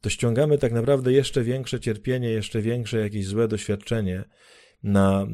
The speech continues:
e, tego człowieka, no właśnie, który, e, który łaknie tak bardzo różnych dobrych nowin, że po prostu przyjmuje to i tak naprawdę się nie nawraca,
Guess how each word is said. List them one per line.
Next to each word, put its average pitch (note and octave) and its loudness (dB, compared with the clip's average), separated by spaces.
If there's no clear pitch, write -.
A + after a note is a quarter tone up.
e, G#2 -6
tego G#2 2
człowieka, G#2 0
no A2 0
właśnie, G2+ -2
który, G#2 -2
e, A#2 -6
który A2+ 2
łaknie D3 4
tak A#2+ 0
bardzo A#2+ 2
różnych G#2+ -2
dobrych A2 0
nowin, G#2+ -2
że A#2 -4
po A2+ -12
prostu A#2 -8
przyjmuje C3+ 0
to F#2+ -4
i G2+ -6
tak G#2 -6
naprawdę A2+ 0
się G#2 -2
nie A2+ -2
nawraca, A#2+ -2